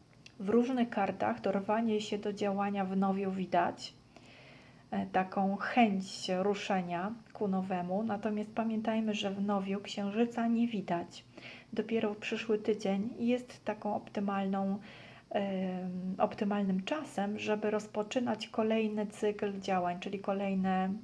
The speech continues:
załóżmy, trzydzieści około miesiąca sobie rzeczy planować teraz, a robić od przyszłego tygodnia. No i muszę, czuję się w obowiązku powiedzieć, że w tej karcie mamy też przestrogę dla co po niektórych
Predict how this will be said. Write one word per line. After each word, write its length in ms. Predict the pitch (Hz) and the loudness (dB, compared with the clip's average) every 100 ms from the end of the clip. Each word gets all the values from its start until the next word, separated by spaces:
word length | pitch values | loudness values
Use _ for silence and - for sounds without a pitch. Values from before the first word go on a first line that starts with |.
| - | -6
załóżmy, 560 | 196 196 190 190 196 185 | 2 2 2 -2 -4 -4
trzydzieści 800 | - 196 190 190 - 190 180 190 - - - - | -4 -4 -2 -4 -4 -6 -4 -6 -12 -18 -18 -4
około 680 | 196 - 180 180 175 175 180 | -4 0 0 2 2 2 0
miesiąca 560 | 185 185 190 190 190 | 0 0 -2 -2 -4
sobie 360 | - 180 185 180 | -4 -4 -4 -4
rzeczy 340 | 185 175 185 | -4 -4 -6
planować 800 | - 180 208 269 240 214 220 - - 196 | -4 -2 0 0 2 2 0 -6 -6 0
teraz, 480 | 202 185 - - - | 2 4 2 -2 -4
a 140 | - 220 | 0 2
robić 420 | 208 202 185 - - | 2 0 -6 -6 -4
od 160 | 196 | -4
przyszłego 520 | - - - 190 180 | -4 -10 -4 -4 -2
tygodnia. 500 | 170 175 165 165 - - - - - - 202 | -6 -6 -8 -8 -10 -10 -12 -12 -14 -10 0
No 220 | 220 233 | 4 4
i 160 | 240 | 4
muszę, 420 | 220 220 233 233 226 | 4 2 2 2 2
czuję 220 | 208 196 | 0 -4
się 100 | 202 | -4
w 40 | |
obowiązku 520 | 196 196 190 196 - | -2 0 0 -2 -4
powiedzieć, 460 | 190 185 220 220 214 | -6 -4 -2 -2 -2
że 120 | 190 | -2
w 60 | 190 | -2
tej 180 | 190 190 | -2 -2
karcie 560 | 214 226 - 226 214 | -2 -2 -4 -2 0
mamy 320 | 214 202 196 | 2 2 2
też 280 | 190 190 190 | 0 0 -2
przestrogę 760 | - - 240 - - 196 190 190 | -4 -2 -2 -2 0 0 2 -2
dla 360 | 202 196 175 - - - - - | 0 0 0 -2 -14 -20 -20 -14
co 160 | - 233 | -2 0
po 120 | 226 | 0
niektórych 720 | 214 190 - 208 185 190 - | 0 -2 0 0 0 -2 -10